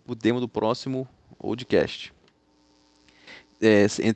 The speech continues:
são dois temas. Detalhe, o que for escolhido vai ser o terceiro podcast, o que não for vai ser o quarto. Pronto, já vão ter pauta pra dois <laughs> negócios.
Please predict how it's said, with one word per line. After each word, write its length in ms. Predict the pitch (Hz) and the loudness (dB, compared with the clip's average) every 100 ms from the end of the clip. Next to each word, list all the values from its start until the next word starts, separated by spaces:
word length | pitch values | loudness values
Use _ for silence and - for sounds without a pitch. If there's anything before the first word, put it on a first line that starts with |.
| - | -2
são 140 | 113 | -4
dois 180 | 110 151 | -4 -6
temas. 300 | - 107 98 | 0 0 0
Detalhe, 320 | 156 170 117 | 0 2 2
o 60 | 110 | -2
que 140 | - | -8
for 160 | 139 156 | -6 -6
escolhido 480 | - - 127 151 165 | -6 -6 -4 -2 0
vai 100 | 170 | 0
ser 120 | - | -2
o 40 | |
terceiro 480 | 147 143 135 - 127 | 0 0 0 -4 -4
podcast, 800 | - - 110 113 120 - 143 - | -6 -12 -6 -6 -4 0 0 -2
o 40 | - | -6
que 100 | 156 | -4
não 120 | 143 | -4
for 100 | 147 | -6
vai 60 | 151 | -4
ser 80 | |
o 40 | 190 | 0
quarto. 340 | - 110 - | 2 2 0
Pronto, 240 | - 123 117 | -2 -2 2
já 80 | 120 | 2
vão 140 | 123 | 2
ter 180 | 117 135 - | 2 0 0
pauta 220 | 123 127 | 0 0
pra 80 | - | 0
dois 180 | 113 139 - | 2 0 2
<laughs> 120 | 156 - | -2 2
negócios. 540 | 143 113 98 - - | 2 2 -2 -6 -20